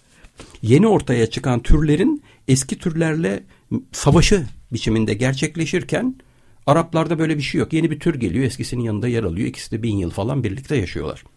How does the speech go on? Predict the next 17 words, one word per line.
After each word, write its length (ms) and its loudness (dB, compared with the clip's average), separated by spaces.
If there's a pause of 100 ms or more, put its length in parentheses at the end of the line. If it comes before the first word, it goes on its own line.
(840)
Ee, 120 0 (840)
ve, 200 2 (680)
<clears throat> 20 -4
e, 60 0 (1600)
bu 260 0 (520)
dokuzuncu 420 2
Gilem'in 340 2
seferlerinin 880 2 (180)
önemli 460 2
bir 180 -2
bilgi 280 0
taşıma 320 0
aracı 320 -2
olduğu 240 -2
söyleniyor. 640 4 (600)
Bu 80 4
arada 240 0